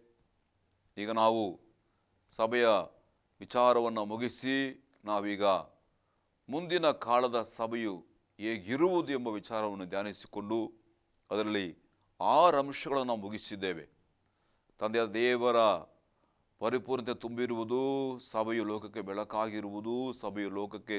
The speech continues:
ಸುಗಂಧ ವಾಸನೆಯಾಗಿರುವುದು, ಸಭೆಯು ಲೋಕದ ಸಮಸ್ತ ಜನರ ಆಶ್ರಯ ತಾಣವಾಗಿರುವುದು, ಸಭೆಯು ಮೊದಲಿಂಗಿತಿಯಾಗಿರುವುದು, ಮಾತ್ರವಲ್ಲ ಸಭೆಯು ಉನ್ನತೋ ಉನ್ನತವಾಗಿರುವುದು ಎಂಬುದಾಗಿ. ಇವತ್ತು ಎಲ್ಲಿದಾಗಿ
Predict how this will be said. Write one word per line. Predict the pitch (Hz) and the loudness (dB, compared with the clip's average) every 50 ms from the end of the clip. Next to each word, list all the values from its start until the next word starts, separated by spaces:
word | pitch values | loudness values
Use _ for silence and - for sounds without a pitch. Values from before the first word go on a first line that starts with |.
| 92 - | -6 -6
ಸುಗಂಧ | 101 101 107 101 98 87 | -8 -8 -6 -6 -6 -4
ವಾಸನೆಯಾಗಿರುವುದು, | 87 90 104 107 - - 117 110 104 104 101 95 87 92 95 98 92 95 98 110 123 127 123 117 - - | -4 -4 -4 -6 -8 -12 -10 -8 -6 -6 -6 -6 -8 -10 -12 -10 -10 -10 -8 -6 -6 -6 -8 -8 -12 -10
ಸಭೆಯು | - 95 95 101 101 104 107 117 117 95 - _ _ _ _ - _ _ _ _ _ _ _ _ _ _ 107 117 | -6 -6 -4 -4 -4 -2 0 -2 -2 -2 -4 _ _ _ _ -20 _ _ _ _ _ _ _ _ _ _ 2 4
ಲೋಕದ | 139 170 156 - 160 156 156 147 139 - | 4 4 4 2 2 4 4 2 2 2
ಸಮಸ್ತ | - 139 143 165 165 - - 156 131 | 0 0 0 0 -2 -2 -6 -6 -4
ಜನರ | 120 131 131 127 123 117 104 104 | -2 -2 0 4 4 4 6 6
ಆಶ್ರಯ | 117 127 - - 131 120 113 104 - - | 4 2 0 -8 -4 -4 -4 -4 -4 -4
ತಾಣವಾಗಿರುವುದು, | 95 104 113 117 110 104 104 104 101 95 104 101 95 98 101 104 123 131 135 131 120 - - | -2 0 0 0 2 2 0 0 -2 -6 -8 -8 -8 -8 -4 -2 -2 -2 -2 -4 -6 -10 -6
ಸಭೆಯು | - 98 98 104 101 92 92 | -6 -4 -2 -2 -4 -4 -4
ಮೊದಲಿಂಗಿತಿಯಾಗಿರುವುದು, | 90 90 113 120 139 143 139 143 117 - 123 120 110 101 98 92 92 95 92 92 95 101 107 120 127 127 120 - _ _ _ _ _ _ _ _ _ | -4 -2 -2 -2 -2 -2 -6 -8 -8 -6 -4 -2 -2 -2 -2 -4 -8 -10 -8 -8 -8 -4 -2 -2 -2 -4 -6 -10 _ _ _ _ _ _ _ _ _
ಮಾತ್ರವಲ್ಲ | - 120 135 131 - 123 113 110 110 104 101 101 95 - - | -2 -2 0 0 0 0 0 0 2 4 2 2 2 0 0
ಸಭೆಯು | 113 117 117 120 120 113 104 95 | 0 2 2 0 0 0 -2 -4
ಉನ್ನತೋ | 101 110 117 123 120 - - 127 139 147 147 156 165 156 | -6 -6 -6 -6 -6 -6 -6 -4 -2 -2 0 0 -2 -2
ಉನ್ನತವಾಗಿರುವುದು | 143 139 139 135 117 - 123 117 107 101 101 101 95 98 95 98 95 92 92 90 | -2 -4 -6 -8 -6 -4 -6 -4 -2 -4 -4 -6 -8 -10 -10 -10 -10 -8 -10 -10
ಎಂಬುದಾಗಿ. | 87 85 82 82 82 78 _ _ _ _ _ _ _ _ _ _ _ _ _ _ _ _ | -10 -10 -10 -10 -10 -10 _ _ _ _ _ _ _ _ _ _ _ _ _ _ _ _
ಇವತ್ತು | - 131 113 127 160 | -14 -10 -4 -2 2
ಎಲ್ಲಿದಾಗಿ | 196 214 208 185 185 170 160 156 160 143 | 2 2 8 8 8 8 8 6 4 2